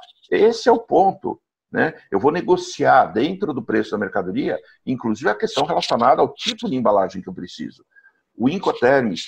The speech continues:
ele não trata dessa situação. Ele trata de forma muito genérica. Isso, é,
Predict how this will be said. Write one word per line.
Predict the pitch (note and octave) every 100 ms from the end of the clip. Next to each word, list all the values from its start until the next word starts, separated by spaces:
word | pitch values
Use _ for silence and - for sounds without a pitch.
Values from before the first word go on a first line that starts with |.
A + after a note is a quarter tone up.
| -
ele | A#2 A#2
não | A#2 C#3 E3
trata | D#3 A2+ B2 C3 A2
dessa | A#2 -
situação. | A2 - A2 - F#2 D2 - - _
Ele | - G2+
trata | - A#2+ C3 - A#2+
de | A#2
forma | - A#2+ A2+
muito | G#2 C3+ F#3 -
genérica. | C#3 A2+ G2 D#2+ D2+ - - _ _ -
Isso, | C#3 E3+ - F#2+ - _ _ -
é, | G#2 G#2 G2+ G2 F#2 F2